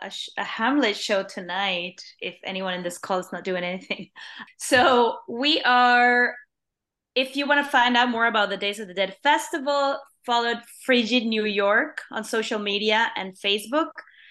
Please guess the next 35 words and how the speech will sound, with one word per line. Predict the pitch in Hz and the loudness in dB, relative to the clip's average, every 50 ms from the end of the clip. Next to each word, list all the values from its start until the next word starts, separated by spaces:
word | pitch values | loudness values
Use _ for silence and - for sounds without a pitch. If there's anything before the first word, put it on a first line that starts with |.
| - _ _ - | -20 _ _ -2
and | 214 208 | 0 0
also | 208 214 220 - - 240 214 | 0 0 0 -2 -4 -6 -6
go | 185 - 214 202 202 202 | -2 0 0 0 0 0
to | 196 202 - 220 202 190 185 185 185 175 - - | -4 -8 -8 -8 -6 -4 -4 -4 -6 -8 -10 -16
frigid | - - 226 226 220 190 - 220 214 190 175 | -10 -4 -2 -2 0 0 0 -2 -2 0 2
dot | 208 190 202 - - - | 2 2 2 2 0 -2
N | 196 196 190 | -4 -4 -2
Y | 190 185 185 | -2 -2 -2
C | 196 - - - 208 196 190 214 262 294 294 - _ _ _ _ _ _ _ _ _ _ _ _ _ - - - | -2 -4 -8 -6 -4 -2 -2 -2 -2 -4 -6 -8 _ _ _ _ _ _ _ _ _ _ _ _ _ -20 -12 -8
to | - 233 | -6 -2
get | 185 202 196 196 | 0 0 0 0
tickets, | - 302 302 302 302 294 294 269 - - - | 0 0 0 2 2 2 2 2 -2 -6 -8
to | 240 | -8
get | 202 202 196 196 | -6 -6 -6 -2
times, | - 254 262 269 262 262 262 262 262 254 254 254 262 262 262 - - - - | 2 4 4 6 6 4 4 2 2 2 0 0 -2 -2 -6 -10 -18 -14 -10
to | 233 214 | -4 0
get | 208 202 202 | 0 2 2
all | 208 214 214 | 4 2 2
of | 208 | 2
the | 208 208 | 0 -4
information | 208 202 208 208 202 208 214 214 208 - 220 202 196 | -4 -6 -8 -6 -4 -2 -2 -2 -2 -4 -6 -6 -4
or, | 190 190 175 - _ _ _ _ 190 190 185 - - | -4 -4 -4 -6 _ _ _ _ -10 -10 -8 -6 -4
of | 202 185 185 | -4 -2 -2
each | 202 196 - | -4 -4 -4
show. | - - 294 277 285 269 | -2 2 4 4 4 4
And | 220 214 | 4 2
we'll | 214 226 | 0 -2
be | - 247 240 | -4 -4 -4
posting, | - 240 233 233 - 247 226 220 220 | -2 -2 -2 -2 -2 -4 -4 -4 -2
we'll | 226 254 | -2 0
be | 247 269 | 0 0
posting | 233 262 254 254 - 226 | 0 -2 -2 -2 -4 -8
on | 220 214 | -8 -6
social | - 233 220 - 220 208 | -6 -6 -6 -6 -6 -4
media. | 214 247 254 254 247 247 240 240 233 226 214 | -2 0 0 2 2 2 2 2 2 0 -4